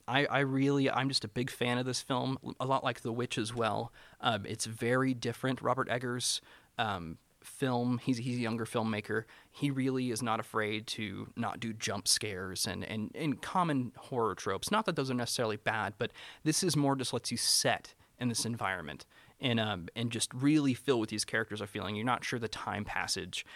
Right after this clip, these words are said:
And that's even a famous line from the film, is talking about how much time has passed, uh, because the, the days just kind of turn into each other and their visions at night and sleeplessness. Um, was there anything in particular that you felt was important to point out about this film that you enjoyed?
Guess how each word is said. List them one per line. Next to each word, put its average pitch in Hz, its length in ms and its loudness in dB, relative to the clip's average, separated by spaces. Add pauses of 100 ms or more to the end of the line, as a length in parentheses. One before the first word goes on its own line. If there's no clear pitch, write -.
(120)
And 151 100 2
that's 151 160 2
even 156 160 4
a 135 60 4
famous 120 340 2
line 110 240 0
from 113 140 -6
the 90 80 -4
film, 85 260 -8
is - 80 -8
talking 110 340 -4
about 92 180 -6
how 127 100 -2
much 107 160 -4
time 110 340 -2
has 107 140 -4
passed, 107 440 -2 (380)
uh, 104 220 0
because 123 480 0
the, 120 160 -8
the 117 100 -6
days 117 320 0
just 113 160 0
kind 104 160 -2
of 107 200 -4
turn 113 200 -2
into 104 220 -2
each 101 180 -2
other 98 320 0
and 87 200 -6
their 95 100 -8 (100)
visions 123 440 2
at 107 100 -12
night 104 360 -8
and 117 140 -6
sleeplessness. - 720 -4 (380)
Um, 123 140 4
was 151 180 8
there 202 80 8
anything 196 180 6
in 165 60 0
particular 147 340 0
that 117 140 2
you 131 80 0
felt 123 260 2
was 120 180 0
important 123 360 0
to 127 40 -6
point 131 220 -2
out 123 80 0
about 127 200 -2
this - 180 -2
film 151 320 -2
that 113 100 2
you 123 140 2
enjoyed? 147 280 0